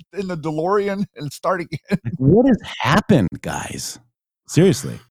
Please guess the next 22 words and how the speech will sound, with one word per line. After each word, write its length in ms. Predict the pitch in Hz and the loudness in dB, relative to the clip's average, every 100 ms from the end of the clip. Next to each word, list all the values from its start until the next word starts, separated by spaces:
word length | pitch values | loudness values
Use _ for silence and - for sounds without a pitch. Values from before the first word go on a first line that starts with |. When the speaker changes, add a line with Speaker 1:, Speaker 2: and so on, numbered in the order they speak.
| - | -2
Speaker 1:
The 140 | 160 | -2
Clintons 580 | - 170 285 302 196 147 | 2 6 6 6 0 0
happened. 460 | 180 147 170 165 151 | 0 2 0 0 2
That's 240 | 214 220 | 2 2
what 120 | 180 | 2
happened. 380 | 151 151 165 127 | 2 2 -2 -2
Globalism 680 | 165 262 262 202 180 147 147 | 4 4 4 2 2 0 2
happened. 520 | 143 127 123 107 98 _ - | 4 4 0 -4 -8 _ -20
Speaker 2:
<laughs> 220 | - - | -20 -4
Yeah. 220 | 92 85 - | 0 0 2
Design 400 | 117 117 127 135 | 4 4 4 4
Pro 300 | 127 135 123 | 4 4 4
says, 300 | 120 123 117 | 4 2 4
"Millstones." 800 | 185 254 254 - 101 78 - - _ | 6 6 4 2 -2 0 -6 -10 _
Speaker 1:
Need 340 | - 185 269 165 | -4 0 2 2
some. 380 | 170 127 95 - _ _ _ _ _ _ _ _ | 2 2 0 -10 _ _ _ _ _ _ _ _
Speaker 2:
<laughs> 880 | 110 - 127 160 160 - - - - | -10 -6 -2 0 0 -2 -4 -4 0
Many. 440 | 160 196 202 156 - _ _ 143 - 160 - - 131 - 117 - | 2 4 2 0 -4 _ _ -8 -4 -4 -2 -4 -4 -4 -8 -4
Speaker 1:
A 60 | |
lot 320 | 147 151 156 156 | -4 -2 0 2
of 60 | |
them. 300 | 165 165 208 | 2 0 -4